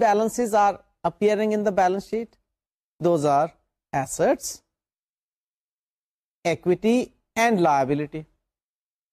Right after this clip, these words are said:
اب وہ بنیادی اکاؤنٹنگ ایکویژن آپ کو اچھی طرح سے معلوم ہوگی جو آپ نے بچپن میں پڑھی تھی، جو اکاؤنٹنگ جب شروع کی تھی، اس میں assets are equal to owners equity plus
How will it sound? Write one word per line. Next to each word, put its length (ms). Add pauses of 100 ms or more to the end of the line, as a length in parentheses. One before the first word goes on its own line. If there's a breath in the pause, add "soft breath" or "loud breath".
(1040)
اب 160
وہ 180 (160)
بنیادی 540
اکاؤنٹنگ 480
ایکویژن 520 (560)
آپ 260
کو 100
اچھی 200
طرح 220
سے 60
معلوم 380
ہوگی 340 (180)
جو 140
آپ 240
نے 140 (220)
بچپن 440
میں 160
پڑھی 220
تھی، 220
جو 160 (160)
اکاؤنٹنگ 440
جب 140
شروع 220
کی 160
تھی، 180 (480)
اس 200
میں 120 (260)
assets 380 (140)
are 180
equal 340
to 120
owners 260 (200)
equity 340 (100)
plus 220